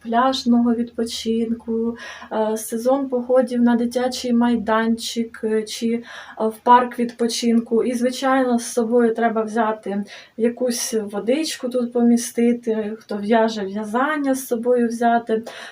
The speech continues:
Ну, будь-які потрібні вам речі з собою, то шопери якраз вам в цьому знадобляться. Вони, дівчатка, я їх виставлю в Інстаграмі на продаж. І тут, мабуть, також шортс викладу на YouTube.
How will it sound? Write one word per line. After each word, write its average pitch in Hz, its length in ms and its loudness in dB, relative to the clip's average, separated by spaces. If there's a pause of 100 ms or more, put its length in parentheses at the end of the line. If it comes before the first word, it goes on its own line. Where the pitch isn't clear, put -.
(120)
Ну, 233 200 4
будь-які 240 460 -2
потрібні 240 640 0
вам 226 300 2
речі 254 580 -4
з 240 100 -12
собою, 226 640 -2
то 240 260 2 (300)
шопери 339 680 0
якраз 247 540 0
вам 233 240 2
в 226 80 -2
цьому 277 560 -2
знадобляться. 226 1080 -2
Вони, 262 260 0
дівчатка, 240 520 -2
я 226 100 2
їх 226 140 0
виставлю 220 460 -2
в 226 40 -4
Інстаграмі 220 680 -2
на 208 160 -6 (240)
продаж. 330 500 2 (440)
І 240 260 0
тут, 269 220 -6
мабуть, 233 360 2
також 285 360 -2
шортс - 560 -2
викладу 262 520 -2
на 240 360 2
YouTube. 240 460 -2